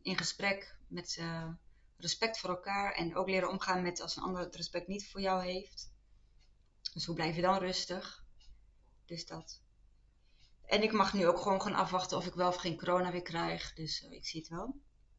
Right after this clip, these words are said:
Ja. Nou, voor nu, eh, ik stop maar weer even. Ik ga weer verder kijken naar het debat op, eh, in de politiek. Coronadebat.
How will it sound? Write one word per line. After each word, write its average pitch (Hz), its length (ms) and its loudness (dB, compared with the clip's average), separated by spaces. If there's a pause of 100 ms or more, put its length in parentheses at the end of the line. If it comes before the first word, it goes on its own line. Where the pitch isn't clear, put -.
(1080)
Ja. - 360 0 (600)
Nou, 170 480 8
voor 220 180 0
nu, 240 260 6
eh, 202 160 6
ik 190 80 0
stop - 260 2
maar 240 160 4
weer 220 100 2
even. 220 500 0
Ik - 100 -14
ga - 120 -6
weer 170 100 -2
verder 180 200 -2
kijken 170 280 0
naar 165 120 0
het - 180 -10
debat 262 360 0
op, - 180 -12
eh, 190 300 -4 (500)
in 180 140 -10
de 175 100 -8
politiek. 175 540 -10 (680)
Coronadebat. 185 920 -4